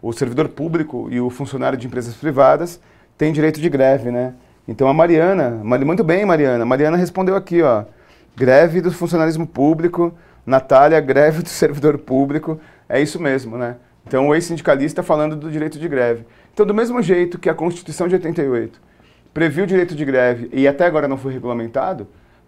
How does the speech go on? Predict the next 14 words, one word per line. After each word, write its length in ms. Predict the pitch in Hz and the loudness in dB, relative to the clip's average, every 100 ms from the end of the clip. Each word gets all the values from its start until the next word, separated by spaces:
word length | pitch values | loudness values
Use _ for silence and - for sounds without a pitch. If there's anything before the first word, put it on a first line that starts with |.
| - | -4
em 260 | 185 233 | -2 -2
trinta 340 | - 139 139 147 | -6 -4 -4 -4
e 60 | |
sete 400 | 160 165 156 190 | -2 0 0 0
foi 160 | - 185 | -6 -6
previsto 800 | - 208 226 170 185 214 - 233 | -2 -2 0 -2 -6 -8 -8 -4
o 20 | |
dasp, 680 | 185 185 202 - - 107 - _ _ | 0 0 -2 -8 -16 -16 -16 _ _
mas 140 | - 131 | -8 -4
foi 140 | 156 | -4
criado 340 | 143 151 151 175 | 2 4 4 2
um 80 | |
ano 100 | 170 | -2
depois. 480 | 175 185 143 143 139 | -2 0 2 2 -2